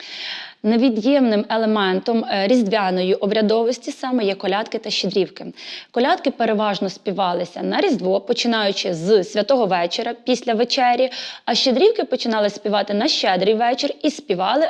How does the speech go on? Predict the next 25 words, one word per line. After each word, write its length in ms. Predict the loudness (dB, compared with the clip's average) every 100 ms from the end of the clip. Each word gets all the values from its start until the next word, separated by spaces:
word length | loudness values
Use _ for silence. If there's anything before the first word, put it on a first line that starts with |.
| 0
аж 280 | 0 0 0
до 160 | 0
Водохреща. 720 | 2 0 -2 -4 -4 -6 -10 -16 _ _ _ _ _ _ _ -16 -12 -12 -12 -2
В 60 |
колядках 440 | 4 4 2 -2 -2
ми 100 | -2
прославляємо 720 | -4 -4 -2 0 0 0 0
народження 560 | 2 2 2 0 -2 -2
Ісуса 420 | -2 -4 -6 -6
Христа, 560 | -4 -6 -6 -6 -6 -8 -16 -18 -8
а 140 | -2 0
в 60 |
щедрівках 760 | 0 2 4 6 4 2 -2 -2
вже 540 | 0 0 2 2 2 2
величаємо 600 | 2 2 2 2 2 -2
господарів, 800 | -6 -4 2 4 4 4 2
господиню. 840 | 0 -6 -6 -6 0 2 4 2 2 -6 -10 -8
Насправді 420 | -8 -2 0 0
щедрівки 480 | 2 2 2 0 0
були 300 | 2 4 4
різні, 340 | 4 2 2
вони 180 | -2 -2
співались 400 | -4 -2 -2 -2 -4
і 40 |
господарю, 680 | -6 -6 -4 0 0 0